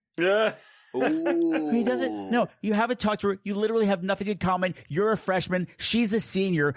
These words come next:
Speaker 3: She's graduating. You're gonna fuck it up 'cause you always fuck things up. And what are you gonna have in common after this? Trauma?
Speaker 2: Exactly.
Speaker 1: Yeah, exactly.
Speaker 3: Yeah,
Speaker 1: That,
Speaker 3: good
Speaker 1: that
Speaker 3: luck.
Speaker 1: is what they're gonna have.
Speaker 3: You coulda had me. And by the way, this, <laughs> this thing with Cynthia started this whole thing. This is why I'm dead.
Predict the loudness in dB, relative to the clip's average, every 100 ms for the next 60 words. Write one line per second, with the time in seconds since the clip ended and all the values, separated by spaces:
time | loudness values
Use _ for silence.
0 | -6 -4 -2 -2 -2 0 0 0 0 2
1 | 2 0 -4 -12 -20 -18 -4 0 0 0
2 | -2 0 0 0 -2 0 0 0 -2 -4
3 | -2 -2 0 -2 -2 -2 0 0 -6 -14
4 | -4 -2 -2 0 2 2 0 -4 0 0
5 | 0 -2 -2 -4 -6 -2 0 0 0 -2
6 | -6 _ _ _ _ _ -12 -10 -6 -4
7 | -2 -2 -2 -4 -2 -2 -2 -2 -2 -2
8 | 0 2 2 0 -2 -4 -2 -2 -2 0
9 | 2 2 2 2 2 0 0 0 -2 -4
10 | _ -20 -4 -2 0 0 2 0 0 -4
11 | -6 -2 -2 -4 -4 -2 -2 -2 -2 -2
12 | -2 -2 0 0 -2 -8 _ -2 0 0
13 | -2 -2 -2 -2 0 -4 -2 -4 -4 -2
14 | 0 0 -2 -4